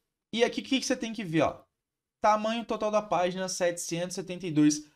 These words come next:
K bytes. O que que eu tô percebendo aqui nesse gráfico? Eu tenho quatrocentos e trinta K bytes de JavaScript e duzentos e vinte e nove K bytes de imagem. E um pouquinho aqui de fonte.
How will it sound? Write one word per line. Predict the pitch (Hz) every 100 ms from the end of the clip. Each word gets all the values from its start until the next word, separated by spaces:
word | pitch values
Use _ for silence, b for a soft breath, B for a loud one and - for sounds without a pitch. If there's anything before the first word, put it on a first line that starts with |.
| b -
K | 170 165
bytes. | 135 101 - - b b b -
O |
que | - 269
que |
eu | 311
tô | 311 302
percebendo | 302 262 254 254 185 208 214
aqui | 208
nesse | 202 208 233
gráfico? | 160 113 - _ -
Eu | 175 175
tenho | 220
quatrocentos | 214 214 - 208 208 - 226 294
e | 294
trinta | - 226 220
K | 214 180
bytes | 147 135 -
de | 143 170
JavaScript | 214 214 208 - - 165 196 - - b b -
e |
duzentos | 170 208 156 185 196
e |
vinte | 208 202
e |
nove | 175 180 180
K | 185
bytes | 147 151 151
de | - 190
imagem. | 165 139 123 - -
E | 277
um |
pouquinho | 302 285 285 240
aqui | 233 233
de | 214
fonte. | 240 147 - -